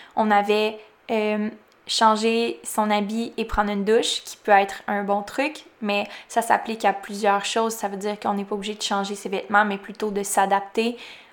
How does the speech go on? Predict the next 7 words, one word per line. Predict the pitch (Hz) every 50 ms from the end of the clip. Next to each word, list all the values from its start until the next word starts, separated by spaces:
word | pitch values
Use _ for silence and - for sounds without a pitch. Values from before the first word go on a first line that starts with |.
| _ -
à | 214
l'environnement | 208 208 202 202 202 208 208 202 196 196 202 202 214 233 240 - - - - -
ou | 226 214 208
de | 190 208 208 208
se | 196 - 214
préparer | 208 - - 247 226 - 202 202 196 220 208 220 - - -
à. | - 202 208 240